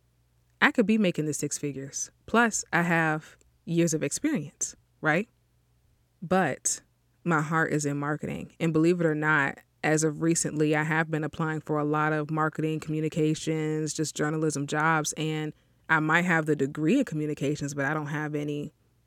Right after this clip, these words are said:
experience. You know, I don't have any experience in writing. I haven't had any internships. That was another thing. My online campus college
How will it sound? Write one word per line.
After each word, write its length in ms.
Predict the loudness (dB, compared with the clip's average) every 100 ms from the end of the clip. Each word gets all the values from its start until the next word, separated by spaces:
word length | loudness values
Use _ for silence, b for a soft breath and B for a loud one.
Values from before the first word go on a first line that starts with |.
| -6
experience. 920 | -4 -4 -4 -2 0 0 -2 -4 -6 -8 _ _ _ _ _ _ _ _ _
You 140 | -2
know, 260 | 0 -2 -2
I 100 | -2
don't 100 | -2
have 240 | 0 0
any 140 | 0 -2
experience 600 | -4 -4 -2 -2 -2 -4
in 140 | -2
writing. 460 | 0 0 0 -2 -6 _ _ _ _ _
I 720 | 4 4 2 0 -2 -2 -6 -10 _ _
haven't 240 | -4 -2 0
had 220 | 0 0
any 240 | 0 -2
internships. 880 | -4 -4 -2 -2 -2 0 0 0 -4
That 180 | 2 4
was 140 | 4
another 260 | 0 0 -2
thing. 320 | -2 -2 -2
My 120 | -2
online 680 | -2 -2 -2 0 2 2 0 -6 _ _
campus 760 | -4 -2 0 0 -2 -4 -8 -12 _ -6
college 720 | 0 0 0 -4 -6 -10 -10